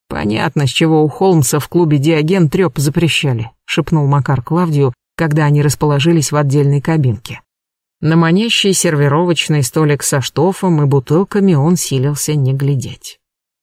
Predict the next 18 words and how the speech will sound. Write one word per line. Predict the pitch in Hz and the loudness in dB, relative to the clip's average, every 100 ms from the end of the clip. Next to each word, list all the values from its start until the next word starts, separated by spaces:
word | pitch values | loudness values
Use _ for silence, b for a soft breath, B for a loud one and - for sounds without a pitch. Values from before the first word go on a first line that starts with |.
| _ _ | _ _
Возле | 185 190 185 165 170 | 0 2 2 2 2
их | 131 | 0
кресел | 175 208 202 156 131 | 0 0 0 -2 0
бесшумно, | 147 147 - 208 214 156 127 | 0 0 -2 0 4 4 2
словно | 117 165 165 165 147 | 0 0 2 0 0
привидение | 180 190 196 165 151 123 123 | 0 0 2 2 2 2 2
места, | 139 202 165 - 120 _ _ _ - | 2 0 -2 -6 -12 _ _ _ -4
возник | 175 170 185 196 - | 0 2 2 0 -2
массивный, | 156 147 - - 190 185 175 165 - - | -2 -2 -2 -2 -2 2 2 2 -2 -14
квадратный, | - 156 151 143 147 175 - 180 165 - - | -4 0 0 0 0 0 0 0 0 -4 -14
седой, | - 170 139 147 190 190 | -4 0 2 2 2 0
коротко | - 202 190 - 151 | -2 -2 -4 -4 -4
стриженный | - 151 156 147 139 143 | -2 -2 0 0 0 2
мужик | 139 131 147 151 151 | 2 2 0 0 -4
за | 135 151 | -2 -2
шестьдесят | - 143 120 123 - 160 202 - _ _ | 0 -2 0 -4 -2 -2 -4 -6 _ _
в | - | -14
чёрном | - 175 202 208 202 | -2 0 2 2 2